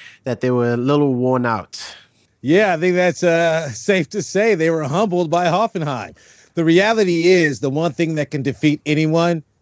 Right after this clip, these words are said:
Speaker 2: is fatigue. Okay, Bayern style of play, they press hard. Typically, they crowd you with the ball, force you to make a mistake, and then hurry and,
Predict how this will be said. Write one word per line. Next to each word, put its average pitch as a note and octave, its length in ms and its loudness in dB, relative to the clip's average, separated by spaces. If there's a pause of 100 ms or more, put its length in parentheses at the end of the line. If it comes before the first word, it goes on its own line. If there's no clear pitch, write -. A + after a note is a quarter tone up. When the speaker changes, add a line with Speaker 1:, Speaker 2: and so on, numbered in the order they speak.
(120)
Speaker 2:
is D#3+ 260 0
fatigue. A#2+ 800 -4 (340)
Okay, D#3+ 300 2
Bayern E3 400 -2
style D#3+ 340 -2
of C#3 120 -8
play, C3+ 240 -2
they C3+ 120 -6
press D#3 440 -2
hard. C3+ 440 -2 (140)
Typically, D#3+ 500 -2 (200)
they C#3 120 -2
crowd D#3 380 -2
you C#3 60 -4
with C#3 160 -6
the C3+ 80 -6
ball, C#3+ 480 2 (160)
force - 360 -2
you C#3+ 60 -6
to C#3 60 0
make C#3 240 -2
a - 20 -4
mistake, C#3 460 -2
and C3 80 -2
then C3+ 100 -2
hurry C#3 460 0
and, B2+ 160 -2